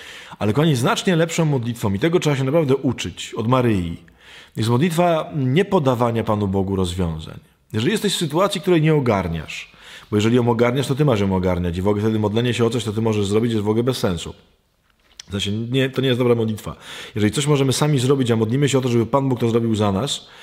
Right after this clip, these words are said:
y, no to zupełnie po prostu do niczego. Oczywiście do czegoś nam może brakować sił, no ale wtedy to oznacza, że już sami tego nie potrafimy zrobić. Ale jeżeli jesteś w sytuacji, która właśnie, no, nie,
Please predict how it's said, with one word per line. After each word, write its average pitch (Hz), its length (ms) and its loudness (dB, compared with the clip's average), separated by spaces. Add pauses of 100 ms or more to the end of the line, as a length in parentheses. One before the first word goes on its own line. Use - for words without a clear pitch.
(300)
y, 104 320 2
no 110 100 -2
to 113 120 0
zupełnie 113 380 2
po 95 60 0
prostu 87 200 -6
do 101 60 0
niczego. 98 320 0
Oczywiście 123 360 2
do 98 200 -2
czegoś 113 220 0
nam 113 120 0
może 110 200 2
brakować 107 420 0
sił, 151 180 2
no 104 100 2
ale 95 60 2
wtedy 107 200 2
to 110 80 -2
oznacza, 110 280 0
że 104 60 4
już 107 160 2
sami 110 220 -2
tego 110 180 0
nie 127 100 2
potrafimy 98 360 0
zrobić. 82 460 -6 (460)
Ale 107 120 2
jeżeli 131 180 2
jesteś 190 200 2
w - 40 -2
sytuacji, 190 400 0
która 175 160 4
właśnie, 160 260 0
no, 160 80 0
nie, 156 160 0